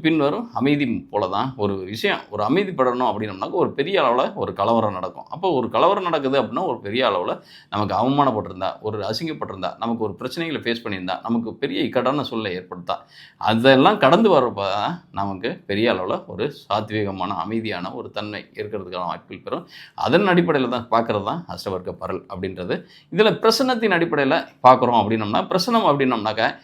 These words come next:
இந்த ஆண்டு எப்படி இருக்கும் அப்படின்றத பிரசன்னத்தில் பார்க்குறப்ப,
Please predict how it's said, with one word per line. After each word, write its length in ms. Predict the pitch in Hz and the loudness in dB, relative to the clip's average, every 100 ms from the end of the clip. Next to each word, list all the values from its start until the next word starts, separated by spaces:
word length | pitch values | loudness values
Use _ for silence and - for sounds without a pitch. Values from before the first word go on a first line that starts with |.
| _ _ 175 | _ _ 4
இந்த 140 | 233 214 | 8 8
ஆண்டு 220 | 214 208 147 - _ _ - | 8 6 2 0 _ _ 2
எப்படி 200 | 170 196 156 | 4 6 6
இருக்கும் 320 | 143 120 120 - _ | 4 0 -2 -4 _
அப்படின்றத 380 | 139 156 127 120 165 | -2 0 0 0 0
பிரசன்னத்தில் 440 | 123 139 160 131 113 110 | -2 -2 -2 -2 0 4
பார்க்குறப்ப, 360 | 117 120 107 | 4 4 0